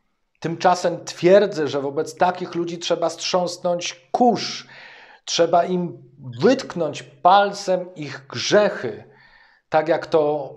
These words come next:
czynili prorocy, choćby Jeremiasz, Izajasz,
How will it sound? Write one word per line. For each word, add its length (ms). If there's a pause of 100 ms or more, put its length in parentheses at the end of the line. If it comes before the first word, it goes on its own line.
(120)
czynili 640
prorocy, 680
choćby 360
Jeremiasz, 1000
Izajasz, 1000